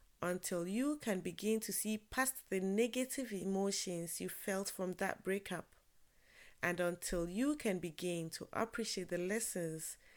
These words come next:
and blessings after that breakup, you are not ready. And I say this very cautiously. Nothing happens to you.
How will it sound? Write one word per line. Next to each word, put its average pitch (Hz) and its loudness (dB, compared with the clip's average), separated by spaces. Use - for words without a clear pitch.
and 170 -4
blessings 165 0
after 170 -4
that 185 -2
breakup, 175 -4
you 185 -4
are 165 0
not 170 -2
ready. 160 -4
And 165 0
I 160 2
say 190 2
this 165 -2
very 170 6
cautiously. 156 -4
Nothing 170 -2
happens 165 0
to 165 -2
you. 160 -2